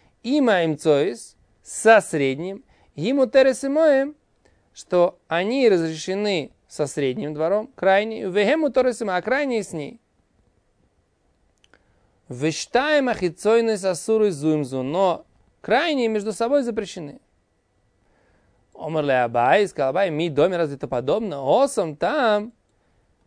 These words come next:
когда кта-, э, ктани штайм ахицойнес асуры, что двое крайних запрещены. Охо, здесь мы в Мишне учим,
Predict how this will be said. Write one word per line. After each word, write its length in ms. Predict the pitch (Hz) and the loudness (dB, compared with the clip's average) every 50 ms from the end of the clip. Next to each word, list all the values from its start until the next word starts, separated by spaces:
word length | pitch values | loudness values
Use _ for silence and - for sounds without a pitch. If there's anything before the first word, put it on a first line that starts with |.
| _ - | _ -4
когда 200 | - 147 160 170 | 0 0 0 0
кта-, 380 | 156 - - 214 254 285 - | -2 -2 0 0 0 0 -4
э, 240 | 151 165 165 165 147 | -6 -6 -4 -6 -6
ктани 420 | - - - - 208 254 294 269 | -8 -2 2 2 2 2 2 -2
штайм 360 | 185 151 - - 170 165 175 185 | -6 -6 -2 0 0 2 2 -2
ахицойнес 380 | 175 185 - 208 214 220 202 | -6 -4 -4 -4 -4 -2 -4
асуры, 360 | 208 202 180 - 285 302 240 | -6 -8 -8 -6 -4 -4 -4
что 180 | 175 151 - 151 | -4 -4 -6 -10
двое 520 | 135 131 127 135 151 170 175 180 185 208 - _ _ _ _ _ _ _ _ _ _ _ | -10 -8 -2 2 4 6 6 4 4 0 -4 _ _ _ _ _ _ _ _ _ _ _
крайних 340 | - 151 143 139 143 143 135 | 2 4 4 4 4 0 -4
запрещены. 640 | 143 156 156 170 160 - - 247 285 240 185 - - _ _ | -6 -6 -6 -6 -6 -6 -6 -6 -4 -6 -6 -8 -14 _ _
Охо, 420 | - 131 127 147 220 269 247 233 180 | -8 0 2 4 4 4 2 2 -2
здесь 280 | 147 135 147 190 214 | -2 -2 -4 -4 -4
мы 120 | 202 190 170 | -4 -4 -4
в 20 | |
Мишне 300 | 160 160 147 - 190 196 | -6 -6 -6 -8 -8 -6
учим, 400 | 233 311 320 220 233 226 214 226 | -4 -4 -4 -4 -4 -6 -6 -6